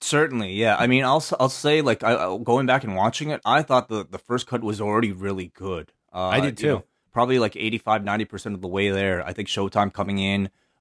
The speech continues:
Speaker 1: was, you know, helping polish it a little bit, you know, uh, and, and of course updating, uh, everybody on Morrow's life and everything that has happened over the past three years, which has been huge.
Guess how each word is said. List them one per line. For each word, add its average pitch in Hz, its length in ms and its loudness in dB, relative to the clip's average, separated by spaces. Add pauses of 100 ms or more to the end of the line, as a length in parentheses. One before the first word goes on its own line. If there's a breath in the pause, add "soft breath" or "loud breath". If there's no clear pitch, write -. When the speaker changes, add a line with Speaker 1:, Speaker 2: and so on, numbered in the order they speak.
Speaker 1:
was, 98 380 -2
you 107 120 -2
know, 95 160 0
helping 104 400 0
polish 104 520 -4
it 113 120 -4
a 104 40 -6
little 110 260 -2
bit, 117 340 0
you 104 140 -8
know, 101 260 -4 (400)
uh, 95 380 4 (180)
and, 107 180 -2
and 113 120 -2
of 113 100 -2
course 120 320 0
updating, 104 760 -2 (220)
uh, 90 500 0
everybody 95 400 -2
on 92 120 0
Morrow's 95 380 -4
life 95 260 -2 (140)
and 90 100 -14
everything 92 500 -8
that 98 140 -6
has 117 260 0
happened 95 280 -2
over 90 160 -8
the 87 100 -12
past 87 320 -6
three 87 160 -6
years, 82 260 -8
which 101 140 -8
has 98 120 -8
been 95 400 -4 (520)
huge. 185 540 -6